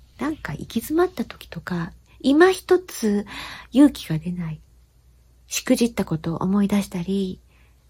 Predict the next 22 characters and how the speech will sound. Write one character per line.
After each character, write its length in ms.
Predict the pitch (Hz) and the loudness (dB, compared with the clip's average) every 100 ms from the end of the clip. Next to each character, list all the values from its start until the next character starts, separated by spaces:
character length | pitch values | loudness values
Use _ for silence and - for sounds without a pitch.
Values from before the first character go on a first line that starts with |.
| _ | _
及 240 | - 214 247 | 4 6 8
び 140 | 269 | 8
腰 300 | 262 254 233 | 6 4 0
に 60 | 233 | -2
な 100 | 240 | -2
っ 20 | |
て 120 | 233 185 | -4 -12
し 180 | - | -6
ま 120 | 165 156 | -4 -4
う 40 | |
時 240 | 160 - | -6 -8
に 100 | 165 | -6
は、 260 | 165 185 180 _ _ _ _ _ _ _ _ _ _ _ _ _ - | -4 -4 -8 _ _ _ _ _ _ _ _ _ _ _ _ _ -4
「私 500 | 185 190 220 - 269 | -2 0 -2 -2 -8
に 240 | 285 - _ _ _ _ _ | -8 -10 _ _ _ _ _
で 160 | 214 226 | 0 2
き 200 | - 302 | 4 6
る 80 | |
だ 140 | 320 269 | 6 6
ろ 120 | 185 | 2
う 40 | 156 | -4
か？ 200 | - | -12